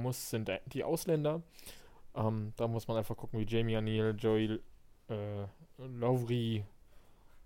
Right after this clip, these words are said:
und, äh, Tim McCauley im Prinzip funktionieren. Äh, d-, das, das wird sich zeigen. Äh, unser Verteidiger im Prinzip in Kassel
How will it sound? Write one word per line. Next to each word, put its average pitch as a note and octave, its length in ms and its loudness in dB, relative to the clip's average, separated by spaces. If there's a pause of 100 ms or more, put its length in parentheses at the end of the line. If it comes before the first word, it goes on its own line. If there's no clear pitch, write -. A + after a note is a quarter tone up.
und, G2 360 -2
äh, G2+ 240 0
Tim G#2+ 220 -4
McCauley G#2 520 -2
im G2 120 -4
Prinzip G2+ 340 -8
funktionieren. A2+ 600 -2 (1120)
Äh, G2 320 -2 (220)
d-, G2+ 140 -6
das, - 520 -12
das - 520 -14 (880)
wird B2+ 220 0
sich A#2+ 160 -2
zeigen. C#3 500 8 (520)
Äh, A2 80 -2
unser A2 380 0
Verteidiger A2+ 500 2
im G#2 100 0
Prinzip A2 360 -4
in G#2+ 100 -4
Kassel G#2 500 -2